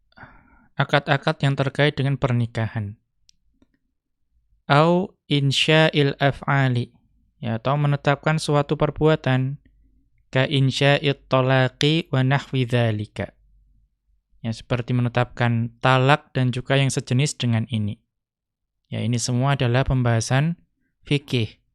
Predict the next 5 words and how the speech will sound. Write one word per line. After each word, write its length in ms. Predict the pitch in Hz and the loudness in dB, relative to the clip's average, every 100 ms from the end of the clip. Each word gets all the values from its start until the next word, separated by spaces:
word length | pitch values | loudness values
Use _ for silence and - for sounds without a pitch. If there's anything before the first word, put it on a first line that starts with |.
| _ _ _ _ _ _ _ _ | _ _ _ _ _ _ _ _
Mimma 640 | - 165 165 143 143 170 - | 2 4 6 6 4 4 2
yaqsidul 720 | 147 - 139 - 156 151 143 | -2 0 -2 0 0 4 4
mutakallimu 1500 | 139 131 - 127 123 - 151 151 143 139 131 127 160 170 - | 4 2 2 0 0 2 2 4 2 2 2 2 2 0 -4
itqa-, 800 | - 135 - - _ 151 160 - _ - | -4 -4 -4 -14 _ 0 0 0 _ 0
iqa'ahu 1300 | 147 139 - 156 170 170 139 131 123 143 165 196 | 2 2 2 4 4 4 2 2 0 0 2 0